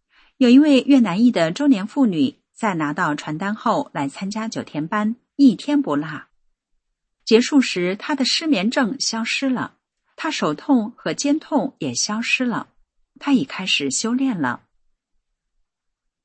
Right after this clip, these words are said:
我们遇到的第二个棘手的问题是，在当时的情况和条件下，很难找到有足够时间做辅导员的同修，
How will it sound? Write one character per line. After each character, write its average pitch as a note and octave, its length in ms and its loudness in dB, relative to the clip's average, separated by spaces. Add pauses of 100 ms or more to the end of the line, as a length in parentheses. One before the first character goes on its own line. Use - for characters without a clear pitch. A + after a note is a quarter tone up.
(480)
我 A#3+ 100 2
们 A#3 140 6
遇 D4 160 6
到 A#3+ 180 0
的 G3 300 -4 (100)
第 D4+ 140 0
二 D4 240 0
个 D#3+ 160 -2
棘 F3+ 240 -2
手 D#3 160 -2
的 C#3 80 -8
问 G3 180 -6
题 C#3 220 -6
是， C#3+ 360 -4 (640)
在 G#3 200 0
当 C4+ 220 4
时 - 140 -4
的 F#3 100 -6
情 D#3 240 -4
况 C4 300 -4
和 - 160 -10
条 C#3 220 -6
件 G3 260 -6
下， C#3 420 -4 (340)
很 F#3+ 180 -2
难 C4 180 2
找 F#3+ 180 0
到 E3 360 -2
有 D#3+ 200 -4
足 D#3+ 180 -6
够 G#3+ 200 -4
时 - 180 -6
间 B3 320 0
做 D4 240 -4
辅 G#3 140 -8
导 G3+ 180 -4
员 C3 180 -4
的 F3+ 80 -8
同 C3 220 -10
修， D#3 380 -8